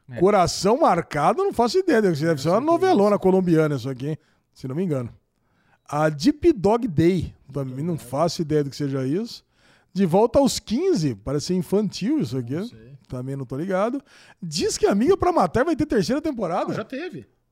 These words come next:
Speaker 3: Não teve três?
Speaker 2: Não, teve duas. Teve duas.
Speaker 3: Ah, eu achei que
Speaker 2: Ai,
Speaker 3: tinha sido
Speaker 2: cara.
Speaker 3: cancelada.
Speaker 2: Nossa, eu queria muito me livrar disso aqui da minha vida,
Speaker 3: Interessante.
Speaker 2: cara. Mas como eu já assisti
Speaker 3: Ah, não,
Speaker 2: duas.
Speaker 3: foi renovada pra terceira e última, é isso mesmo. Tá certo.
Speaker 2: É,
Speaker 3: É.
Speaker 2: nossa, cara, eu queria me livrar
Speaker 3: Ah, vou
Speaker 2: disso
Speaker 3: ver, já
Speaker 2: aqui.
Speaker 3: vi duas, já vamos ver.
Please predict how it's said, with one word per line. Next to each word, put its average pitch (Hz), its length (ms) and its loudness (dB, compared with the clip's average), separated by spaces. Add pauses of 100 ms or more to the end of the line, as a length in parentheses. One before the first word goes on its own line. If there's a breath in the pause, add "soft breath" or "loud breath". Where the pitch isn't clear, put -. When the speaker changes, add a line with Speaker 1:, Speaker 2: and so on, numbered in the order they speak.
(280)
Speaker 3:
Não 139 60 -20
teve 185 200 -12
três? 240 460 -16
Speaker 2:
Não, 127 120 -12
teve 120 200 -8
duas. 139 480 -10
Teve 123 160 -12
duas. 117 260 -12
Speaker 3:
Ah, 226 480 -14
eu 160 60 -8
achei - 160 -8
que 156 60 2
Speaker 2:
Ai, 170 140 6
Speaker 3:
tinha - 0 -
sido 151 80 -6
Speaker 2:
cara. 170 340 6
Speaker 3:
cancelada. 226 420 -4 (100)
Speaker 2:
Nossa, 196 340 0
eu 180 40 -4
queria 202 260 0
muito 196 240 0
me 190 100 2
livrar 160 380 2
disso - 140 -8
aqui 151 160 -4
da 151 120 0
minha 151 180 -2
vida, 143 300 -2
Speaker 3:
Interessante. - 80 -6
Speaker 2:
cara. 160 240 2
Mas 165 180 0
como 214 180 0
eu 196 40 2
já 190 80 6
assisti 160 340 -2
Speaker 3:
Ah, 156 60 2
não, - 60 -2
Speaker 2:
duas. 160 280 2
Speaker 3:
foi 165 100 -6
renovada 180 300 -4
pra 185 100 -8
terceira 185 300 -10
e 190 40 -8
última, 143 280 -12
é 160 40 -16
isso 165 140 -20
mesmo. 123 200 -20
Tá 143 100 -20
certo. 127 180 -10
Speaker 2:
É, 135 420 -4
Speaker 3:
É. 120 40 -12
Speaker 2:
nossa, 135 320 -6
cara, 139 320 -6
eu 139 60 -4
queria 165 280 0
me 165 140 -4
livrar 156 220 0
Speaker 3:
Ah, - 20 2
vou - 100 6
Speaker 2:
disso 214 140 2
Speaker 3:
ver, 202 60 4
já 151 100 -2
Speaker 2:
aqui. 143 100 0
Speaker 3:
vi 123 60 -4
duas, 185 240 -4
já 170 80 -4
vamos 208 180 -10
ver. 156 220 -12